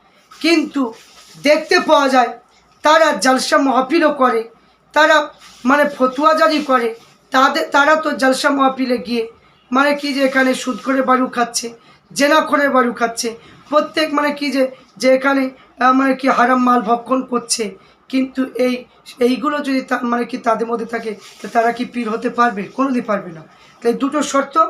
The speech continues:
তাহলে এখানে আমরা দেখলাম তিন নম্বর শর্ত যেটা আছে, যে এখানে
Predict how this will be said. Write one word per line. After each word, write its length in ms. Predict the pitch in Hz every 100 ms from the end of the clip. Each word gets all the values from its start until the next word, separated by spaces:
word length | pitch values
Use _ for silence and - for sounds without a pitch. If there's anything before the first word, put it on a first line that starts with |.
| - _ _ _ _
তাহলে 180 | - 262 254
এখানে 220 | 254 269 262
আমরা 120 | 247 226
দেখলাম 260 | 247 277 294 - - - - _ _
তিন 160 | 349 370 381
নম্বর 240 | 381 370 320 320
শর্ত 200 | 269 277 254
যেটা 160 | 220 233
আছে, 220 | 214 - 214 - _ _ - - _ 185
যে 100 | 277 277 277
এখানে 260 | 320 311